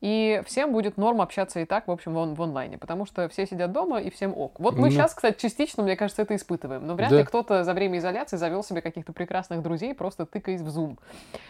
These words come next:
Speaker 1: И третье, что он пишет, это "Цифровая жизнь начнёт производить симулякры дружбы. Люди лишаются близких друзей, но не осознают в них потребности вообще". То есть люди забудут из-за вот этого всего цифрового, что такое настоящий друг.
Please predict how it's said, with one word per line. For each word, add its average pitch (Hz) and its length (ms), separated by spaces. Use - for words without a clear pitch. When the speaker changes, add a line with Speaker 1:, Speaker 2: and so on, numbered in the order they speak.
Speaker 1:
И 240 100
третье, 294 420
что - 180
он 208 120
пишет, 262 500
это 233 640
"Цифровая 214 460
жизнь 302 320
начнёт 247 480
производить 202 640
симулякры 202 760
дружбы. 151 480
Люди 214 320
лишаются 196 640
близких 170 400
друзей, 165 380
но 247 100
не 185 120
осознают 175 540
в - 40
них 196 160
потребности 196 560
вообще". 147 640
То 165 80
есть 165 160
люди 214 200
забудут 165 600
из-за 160 240
вот 151 180
этого 147 280
всего 143 260
цифрового, 202 500
что 208 220
такое 180 320
настоящий 156 460
друг. 143 240